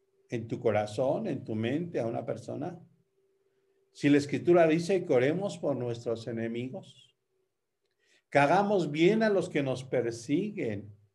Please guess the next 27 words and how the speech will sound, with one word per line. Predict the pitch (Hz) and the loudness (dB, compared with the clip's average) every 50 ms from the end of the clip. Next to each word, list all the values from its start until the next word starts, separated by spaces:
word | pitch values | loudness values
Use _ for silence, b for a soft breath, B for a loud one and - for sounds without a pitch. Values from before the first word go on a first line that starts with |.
| _ _ _ _ _ _ _ _ - | _ _ _ _ _ _ _ _ 2
porque | 160 143 131 - 175 170 175 170 | 2 2 2 4 2 2 2 2
ascuas | 160 175 202 208 180 - - - 135 120 110 98 101 104 - - | 0 0 0 0 0 -2 -4 0 2 4 4 4 2 0 -4 -4
de | 123 120 117 | -4 -4 -2
fuego | 117 147 139 135 139 139 139 | 0 2 2 2 4 4 2
amontonamos | 127 120 117 113 113 110 113 117 113 113 117 117 110 117 113 113 | 2 2 2 0 0 -2 -2 -2 0 0 0 0 0 0 -2 -2
sobre | 117 110 104 98 95 | -4 -4 -4 -6 -6
su | 98 107 98 | -8 -8 -4
cabeza. | - 110 95 92 90 85 - - 120 110 - - _ _ _ _ _ _ _ _ _ _ _ _ _ _ _ _ _ _ _ _ _ _ _ _ _ | -2 -2 -2 -2 -4 -8 -10 -10 -10 -12 -12 -14 _ _ _ _ _ _ _ _ _ _ _ _ _ _ _ _ _ _ _ _ _ _ _ _ _
Si | - - - 190 175 | -10 -6 -4 -4 0
tú | 170 247 269 269 277 277 277 269 269 262 254 208 180 202 | 0 2 2 4 4 4 4 4 4 2 2 0 2 4
no | 214 233 226 220 | 4 4 4 6
puedes | 220 240 247 247 233 180 170 | 8 8 8 8 8 6 6
hospedar | 202 190 175 - - - 185 151 135 123 147 151 156 165 170 170 160 - - - - - - _ _ _ - | 4 4 2 2 -2 0 2 4 4 4 4 4 4 4 2 2 0 -2 -4 -10 -16 -20 -20 _ _ _ -14
a | 120 117 117 117 131 | -10 -8 -6 -6 -6
alguien, | 127 123 113 107 95 95 92 92 - _ _ _ _ _ _ _ _ _ | -4 -6 -6 -6 -6 -8 -8 -10 -12 _ _ _ _ _ _ _ _ _
si | - - 196 190 185 170 | -4 0 0 0 0 0
tú | - 247 247 247 | 0 0 0 2
te | - 220 202 | 4 6 6
opones, | 190 175 170 - 175 185 196 208 208 196 165 139 123 - | 6 6 4 6 8 8 8 8 6 4 2 2 0 0
si | - 175 170 | -4 -4 -2
tú | 170 233 | -2 -2
siempre | 220 226 240 226 - 214 | -2 0 -2 -2 -2 -2
estás | 175 - 208 208 208 | 0 4 4 4 4
diciendo, | 190 180 - - 180 180 185 185 185 170 175 | 2 0 2 4 6 6 6 6 2 4 4
"Te | 170 135 | 2 4
lo | 131 131 131 127 | 4 4 2 2
dije, | 127 135 147 160 170 170 165 156 139 120 110 107 | 2 2 2 2 2 0 0 0 0 0 0 -2